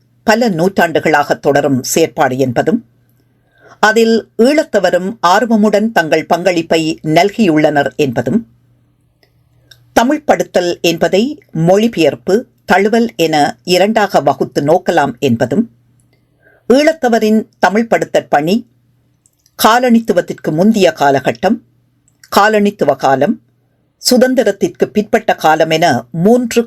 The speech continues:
காலகட்டங்களாக வகுத்து நோக்கப்படும் என்பதும் முந்தைய கட்டுரையில் கூறப்பட்டது. இனி இக்கட்டுரையில் காலனித்துவ காலத்திற்கு முன்னர் ஆரிய சக்கரவர்த்திகள் யாழ்ப்பாணத்தில் அரசோற்றிய காலத்தில்,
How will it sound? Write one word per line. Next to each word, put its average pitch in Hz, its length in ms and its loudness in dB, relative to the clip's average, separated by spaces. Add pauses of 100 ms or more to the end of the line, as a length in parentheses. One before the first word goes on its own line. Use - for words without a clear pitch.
காலகட்டங்களாக 156 880 0
வகுத்து 165 420 0
நோக்கப்படும் 156 600 0
என்பதும் 143 460 -2 (480)
முந்தைய 233 440 2
கட்டுரையில் 143 560 0
கூறப்பட்டது. - 680 -4 (1300)
இனி 220 520 0 (120)
இக்கட்டுரையில் 196 880 0 (600)
காலனித்துவ 262 580 2
காலத்திற்கு 175 640 -2
முன்னர் 180 420 0 (720)
ஆரிய 240 440 2 (120)
சக்கரவர்த்திகள் 185 760 -2 (120)
யாழ்ப்பாணத்தில் 175 1000 0
அரசோற்றிய 165 600 0
காலத்தில், 143 560 -4